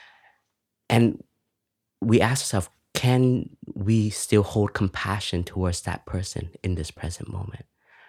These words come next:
That is courage. And that is also showing up with, with no, um, hatred towards that person. And, you know, the most beautiful thing happened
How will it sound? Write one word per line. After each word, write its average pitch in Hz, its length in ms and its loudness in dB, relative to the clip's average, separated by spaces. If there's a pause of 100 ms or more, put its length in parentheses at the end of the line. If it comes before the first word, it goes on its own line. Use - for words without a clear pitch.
(280)
That 135 160 4
is - 160 -4
courage. 78 640 -6 (120)
And 92 200 0
that 104 180 4
is - 120 -2
also 90 600 0 (560)
showing 123 540 4
up 90 260 -4 (240)
with, 92 480 -2 (1300)
with 95 260 0
no, 104 640 2 (580)
um, 90 360 0
hatred 90 760 -2
towards 87 420 -2
that - 200 -12
person. 101 580 -8 (520)
And, 117 160 6
you 127 40 10
know, 123 120 6
the 110 100 2
most 120 300 2
beautiful 131 320 4
thing 107 260 0
happened 98 720 0